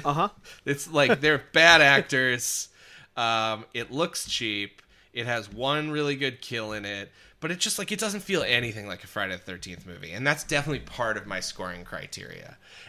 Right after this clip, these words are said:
Speaker 2: And so, again, when we go back to, like,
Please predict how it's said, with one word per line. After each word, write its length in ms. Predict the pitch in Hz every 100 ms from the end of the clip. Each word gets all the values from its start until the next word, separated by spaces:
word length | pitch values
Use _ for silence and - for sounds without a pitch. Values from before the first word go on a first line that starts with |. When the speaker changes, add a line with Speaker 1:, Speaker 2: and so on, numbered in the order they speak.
| -
Speaker 2:
And 320 | 127 120 117 110
so, 220 | - 147
again, 800 | 131 - - 202 175 139 127 117 - - - -
when 200 | 135 147
we 80 | 147
go 140 | 175
back 320 | 156 160 147
to, 180 | - 135
like, 260 | 117 104